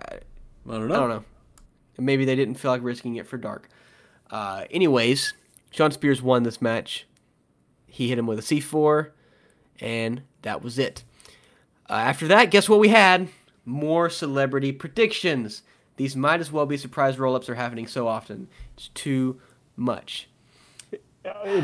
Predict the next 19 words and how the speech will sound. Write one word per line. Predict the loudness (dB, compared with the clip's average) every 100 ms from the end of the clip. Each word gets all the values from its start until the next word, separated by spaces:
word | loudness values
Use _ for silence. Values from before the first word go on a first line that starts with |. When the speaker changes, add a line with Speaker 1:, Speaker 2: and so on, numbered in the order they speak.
| 2
Speaker 3:
by | 2
the | 4
way, | 4 4
it |
was, | 2 -2 -6 -14 -6
uh, | 0 2 2 0 -4
it | -6
was | -4
some | -2 -2
celebrities, | -2 -2 0 0 0
but | -2
also | -2 -2 -2 -2
a |
lot | 0 0
of | -2 -6 -14 _ _ -10
U | -4 -2
F | -2
C, | -6 -6 -4 -6 -8 _ _ _
uh, | -8 -6 -6